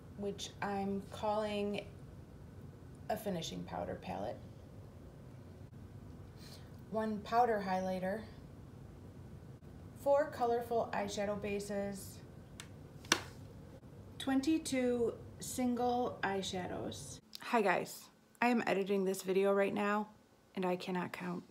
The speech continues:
Why did I say there's only twenty-two single eyeshadows? There's twenty-four. It's clear as day.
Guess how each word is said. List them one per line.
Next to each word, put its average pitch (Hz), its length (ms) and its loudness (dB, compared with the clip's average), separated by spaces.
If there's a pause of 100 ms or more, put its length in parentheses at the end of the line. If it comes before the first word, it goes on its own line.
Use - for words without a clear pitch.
(440)
Why 202 200 12
did 269 120 6
I 269 100 10
say 254 180 6
there's 220 200 6
only 214 200 6
twenty-two 220 520 4
single 202 320 2
eyeshadows? - 600 0
There's 226 220 8
twenty-four. 240 720 4 (480)
It's 247 180 10
clear 262 320 12
as 214 180 12
day. 208 420 10